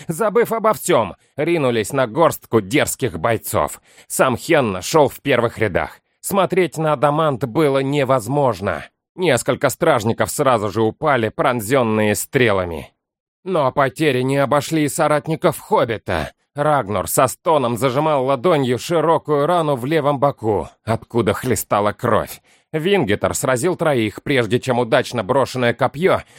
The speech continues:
вонзилось ему между лопаток. "Кула! Хенна!"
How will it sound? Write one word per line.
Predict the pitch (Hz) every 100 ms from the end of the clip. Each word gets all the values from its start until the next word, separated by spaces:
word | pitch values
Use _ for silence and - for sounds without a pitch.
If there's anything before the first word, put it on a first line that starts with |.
| -
вонзилось | 139 160 143 113 180 143 117
ему | 131 113 110
между | 131 120 90 123
лопаток. | 110 104 120 87 - - - _ _ _ _ _
"Кула! | 453 277 262 226 196 - 151 - - 320 -
Хенна!" | 480 453 415 415 392 330 339 139 98